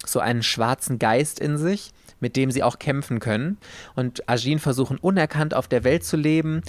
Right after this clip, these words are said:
weil es eben ganz viele Forscher und Wissenschaftler gibt, die erforschen wollen, warum ist das denn so und warum sind die unsterblich und kann man das irgendwie für die Menschheit nutzen und so. Und da gibt, passieren ganz, ganz schreckliche Experimente dran.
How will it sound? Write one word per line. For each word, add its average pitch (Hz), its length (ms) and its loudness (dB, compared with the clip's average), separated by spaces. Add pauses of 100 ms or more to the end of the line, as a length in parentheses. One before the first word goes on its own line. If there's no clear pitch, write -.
(260)
weil 131 320 4
es 131 200 -4
eben 127 320 0
ganz 120 220 0
viele 120 340 0
Forscher 156 540 2
und 120 240 -2
Wissenschaftler 147 580 0
gibt, 127 400 -6
die 123 220 -2 (220)
erforschen 127 580 2
wollen, 117 380 2 (340)
warum 127 300 0
ist 139 160 0
das 143 100 0
denn 110 220 0
so 101 260 0
und 107 160 -4 (160)
warum 123 380 0
sind 147 220 -2
die 151 80 0
unsterblich 131 600 -2
und 120 100 -6
kann 139 120 -4
man 123 100 0
das 120 120 -2
irgendwie 120 220 -4
für 120 140 -6
die 123 100 -2
Menschheit 131 500 -2
nutzen 143 340 -2
und 127 120 -2
so. 127 140 2
Und 120 80 0
da 117 80 -2
gibt, - 220 -12
passieren 127 340 -4
ganz, 123 220 -2
ganz 123 260 -2
schreckliche 143 560 -2
Experimente 123 760 -2
dran. 131 340 -2